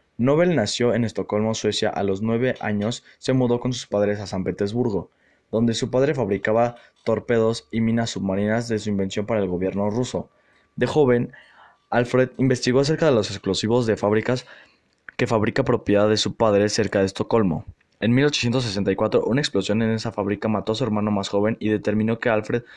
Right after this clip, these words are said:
buscará formas de facilitar el manejo y el transporte de explosivos. El gobierno sueco no permitió que reconstruir la fábrica por los numerosos accidentes que habían sucedido allí.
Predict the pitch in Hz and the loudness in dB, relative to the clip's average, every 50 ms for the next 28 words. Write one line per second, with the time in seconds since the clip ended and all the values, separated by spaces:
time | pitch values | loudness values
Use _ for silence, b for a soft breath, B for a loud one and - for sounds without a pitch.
0 | B B B _ 113 113 - - 101 98 98 - 113 104 107 117 113 110 107 - | B B B _ -6 -4 0 0 0 0 0 0 0 0 2 2 2 0 -2 -4
1 | 98 92 101 90 92 92 - 98 98 104 104 107 104 101 95 95 - 104 92 90 | -6 -6 -4 -6 -6 -4 -2 0 0 2 0 0 0 0 -2 -2 -4 -4 -4 -2
2 | 87 90 90 - - 90 87 90 87 87 - - 104 104 - - 127 110 87 - | -4 -4 -6 -4 -6 -4 -2 -2 -4 -4 -4 -4 -2 -2 0 0 0 0 0 -2
3 | - b b b b b b b b b b b 117 123 117 135 127 143 151 156 | -6 b b b b b b b b b b b -2 0 2 2 4 4 4 4
4 | 165 165 156 - - 123 117 - - 123 127 123 135 139 135 156 143 135 110 95 | 2 0 0 2 0 0 0 2 0 0 2 2 0 0 0 -2 0 0 -2 -2
5 | - 104 101 117 117 - - 101 98 - 95 98 98 107 110 - - 104 104 107 | -2 -2 -2 -2 -2 -2 -4 -6 -4 -2 -2 0 0 0 -2 0 -2 0 0 -2
6 | 101 - 117 117 - b b b b b b b - _ 117 120 120 113 107 113 | 0 -2 -4 -4 -4 b b b b b b b -6 _ 2 2 4 4 2 2
7 | 113 110 113 113 - - 123 - - 117 110 113 117 113 - - 90 87 92 98 | 2 2 0 0 0 -2 -2 0 0 0 0 0 0 -2 -2 -2 0 0 0 0
8 | 104 - - 104 98 90 87 92 98 101 104 110 120 131 131 | -2 -4 -4 -4 -2 0 0 2 2 2 2 2 0 0 0